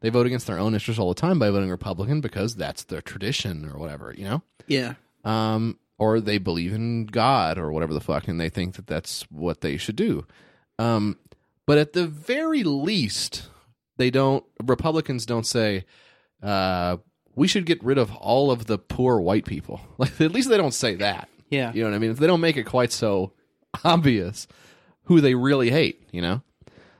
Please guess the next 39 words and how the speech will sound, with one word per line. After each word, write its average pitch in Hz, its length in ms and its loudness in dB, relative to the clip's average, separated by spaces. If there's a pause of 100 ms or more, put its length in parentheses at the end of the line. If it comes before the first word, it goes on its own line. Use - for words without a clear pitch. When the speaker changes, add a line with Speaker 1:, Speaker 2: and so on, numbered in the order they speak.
Speaker 1:
So 147 320 4
it's 151 120 -2
just 254 160 0
disturbing 147 480 2
to 110 60 0
see, 113 380 2 (100)
and 98 300 0
if 110 140 0
it's - 120 -2
a 92 60 2
racket, 123 560 -2 (680)
it's - 320 -6
getting 147 280 0
to 127 60 2
the 117 80 4
point 117 220 0
where 107 120 2
it's 98 140 -2
not 104 160 0
even 98 180 -2
a 85 80 -2
good 85 180 0
racket 76 420 -4
anymore. 95 420 -2
Speaker 2:
The 143 100 -2
thing 185 440 -2
that, 117 220 -8
the 151 80 -8
thing 190 180 -2
that's 175 120 -2
so 143 120 -4
striking 131 560 -4
about 113 260 -8
it 123 160 -12
is 127 140 -10
when 120 100 -4
you 113 120 -6
see 131 640 -4 (500)
the 127 480 -4